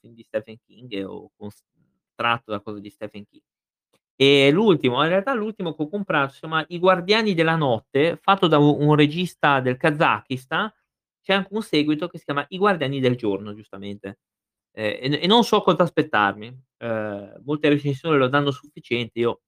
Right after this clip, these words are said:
ah, ho paura, già ho visto, c'era scritto regista kazako, ho detto: "Boh, vedremo, non sarà peggio di altro". Mi fanno notare una cosa,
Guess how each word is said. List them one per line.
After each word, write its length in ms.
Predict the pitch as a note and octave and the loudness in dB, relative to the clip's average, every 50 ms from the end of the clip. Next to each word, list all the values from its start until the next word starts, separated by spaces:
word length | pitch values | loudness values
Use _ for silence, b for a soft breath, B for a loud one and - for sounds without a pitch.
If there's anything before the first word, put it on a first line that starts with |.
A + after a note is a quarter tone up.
| _ _ _ | _ _ _
ah, 180 | - - - - | -10 -10 -8 -6
ho 100 | A2 A2 | -6 -4
paura, 480 | - - B2+ A2+ G#2+ G#2+ G#2+ F#2+ F#2+ F#2+ | 0 0 2 2 2 2 2 0 0 -2
già 160 | A2+ A#2 A#2 | 0 0 0
ho 60 | A2 | 0
visto, 420 | A2 A#2 A2 - - A2 G#2 - _ _ _ _ _ _ _ _ _ _ _ _ _ _ _ _ _ _ _ _ _ | 0 -2 -6 -6 -6 -8 -8 -8 _ _ _ _ _ _ _ _ _ _ _ _ _ _ _ _ _ _ _ _ _
c'era 140 | - G#2+ G#2+ | -10 -10 -10
scritto 280 | - _ - - - A2 | -10 _ -14 -6 -2 -2
regista 340 | A2 G#2+ A2 - - - | -2 -2 -6 -8 -10 -10
kazako, 580 | G#2+ - A2+ G2+ - A2+ G2+ G2+ G#2 G2+ - F2+ | -4 -4 -6 -4 -2 0 2 2 2 0 -2 -12
ho 20 | |
detto: 140 | - - _ | -18 -18 _
"Boh, 180 | - G#2+ - _ _ _ _ _ _ _ _ _ _ _ _ _ _ _ _ _ _ _ | -16 -16 -16 _ _ _ _ _ _ _ _ _ _ _ _ _ _ _ _ _ _ _
vedremo, 540 | - B2 A#2 A#2+ A#2 A2+ G#2+ G#2 G#2 G2+ - _ _ _ _ | -8 -6 -2 0 0 0 0 -2 -4 -10 -12 _ _ _ _
non 120 | A#2+ C3 | -4 -2
sarà 240 | B2+ C#3+ B2 B2 A#2+ | 0 0 0 0 0
peggio 280 | - A#2+ A#2 A#2+ A#2 | 0 0 0 0 -2
di 100 | A2 A2+ A2 | 0 0 2
altro". 340 | G#2 G2 G2 - G2+ G#2 _ _ _ _ _ _ _ _ _ _ _ _ _ _ _ _ _ _ | 2 0 -2 -6 -12 -20 _ _ _ _ _ _ _ _ _ _ _ _ _ _ _ _ _ _
Mi 100 | C3 B2+ | -8 -4
fanno 240 | - F3+ F#3+ F3+ E3 | -2 0 0 2 2
notare 300 | C#3 B2+ - E3+ E3 D3 | 0 0 0 0 -2 0
una 160 | C#3 D#3+ F3 | -2 -4 -4
cosa, 460 | - - A2 G#2+ G#2 A2 B2 B2+ - | -2 0 0 0 0 0 -4 -6 -6